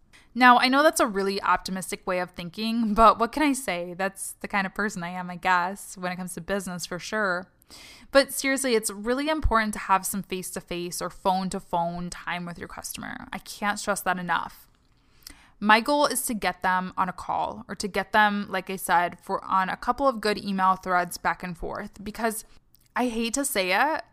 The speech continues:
I guess I don't know why I hate to say it. There's nothing wrong with saying this, but people buy from people that they like. So I could say, "I got you," for a hundred bucks, and I could be really rude and really mean and not sound very knowledgeable, and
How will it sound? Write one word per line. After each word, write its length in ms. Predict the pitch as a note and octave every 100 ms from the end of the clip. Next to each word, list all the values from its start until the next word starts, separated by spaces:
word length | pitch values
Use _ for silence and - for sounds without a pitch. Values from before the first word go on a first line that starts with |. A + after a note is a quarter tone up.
| _ -
I 60 |
guess 200 | A#3+ C4
I 60 | C4+
don't 160 | B3
know 100 | A3+
why 120 | G3 F#3
I 40 |
hate 180 | F3+ F#3
to 60 |
say 240 | - - F3
it. 140 | F#3+
There's 160 | G3 F#3+
nothing 260 | A3+ A3+
wrong 200 | G3 F#3
with 120 | F3+ F3+
saying 260 | F3 E3+
this, 260 | F3 F#3 -
but 240 | G3+ F#3 - _
people 360 | - C#4 C#4 F4+
buy 380 | A#3 F3 E3+ F#3+
from 200 | - G3
people 320 | - F#3 F#3+
that 180 | F#3 F3+
they 100 | F3+
like. 520 | F3 E3 - _ - _ _ _ _
So 400 | - A3 G3 F#3 -
I 160 | G#3
could 220 | - D4
say, 360 | B3+ A3 G#3+ G#3+
"I 200 | - G#3
got 280 | G3 F#3 -
you," 220 | G#3 G#3+
for 160 | G#3+ F#3+
a 60 |
hundred 240 | F3+ G3 G3+
bucks, 480 | F#3+ F3+ G#3+ -
and 200 | - F#3+
I 60 | F#3+
could 160 | G3 G3
be 140 | G3
really 420 | F3 F3 F#3+ A3
rude 400 | G#3+ F#3+ F#3+ F#3+
and 200 | - F3+
really 240 | F3 G3 A3+
mean 420 | G#3 G3 G3+ G3
and 260 | - F3+
not 220 | E3+ E3 -
sound 260 | A#3 A#3
very 220 | A#3+ B3
knowledgeable, 840 | A#3 G3 F#3 F#3 F3+ F#3 F3+ F3+ F3+
and 600 | - F3+ F3+ F3+ F3+ -